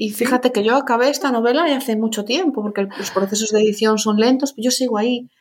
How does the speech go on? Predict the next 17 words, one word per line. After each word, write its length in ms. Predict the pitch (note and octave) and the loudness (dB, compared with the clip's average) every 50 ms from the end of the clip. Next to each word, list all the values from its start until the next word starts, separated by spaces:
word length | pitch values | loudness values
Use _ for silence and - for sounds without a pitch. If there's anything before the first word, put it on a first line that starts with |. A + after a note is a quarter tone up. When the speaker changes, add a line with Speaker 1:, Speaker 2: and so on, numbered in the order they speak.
| _ - | _ -12
Speaker 1:
sigo 280 | - - C4+ - A#3+ | -6 -2 0 0 2
ahí, 240 | A3+ A3+ B3+ C4 C#4+ | 2 2 2 2 2
Speaker 2:
<laughs> 200 | D4+ G#4+ - - F#4 | 0 0 -2 -2 -2
Speaker 1:
absolutamente 600 | - - - - A#3 A3+ B3+ C4+ B3+ C4 B3+ D4+ C#4+ | 0 0 0 0 0 0 2 2 2 2 2 0 0
sumergida 800 | - D4+ C4 A#3+ A3+ G#3 G#3+ G#3 - - C#4+ D4 D#4 D#4+ D#4+ D#4+ D#4+ - - - - - | 2 0 2 2 2 0 0 -2 0 0 0 2 2 2 0 -2 -6 -14 -18 -16 -10 -2
en 160 | A#3+ A#3+ A3+ | 0 2 2
el 100 | A3+ A3 | 2 2
mundo 280 | A3+ A#3+ B3+ B3+ C#4 C4+ | 2 2 2 2 2 2
de 100 | B3 C4+ | 0 0
Sebas, 680 | A3+ - B3 A#3+ B3+ B3+ C4 C4+ C4 C4 C4 C4 C4 B3 | 0 0 0 2 2 2 2 2 2 2 2 0 0 0
de, 200 | B3 A#3+ A3+ - | 0 0 0 0
de 160 | G3+ A3+ A3+ | 0 0 0
Luz 340 | A3 A3+ B3 C4+ C4+ C4+ - | 2 2 2 2 0 0 0
y, 240 | B3+ A#3+ A3+ A3 G#3+ - | 0 0 0 0 0 -2
y 120 | A3 A3+ | -2 0
de 100 | G#3+ G#3 | 0 0
Julia, 460 | G#3 G#3+ - C4+ C4 C4 C4+ C4+ C#4 | -2 0 0 0 2 2 2 0 0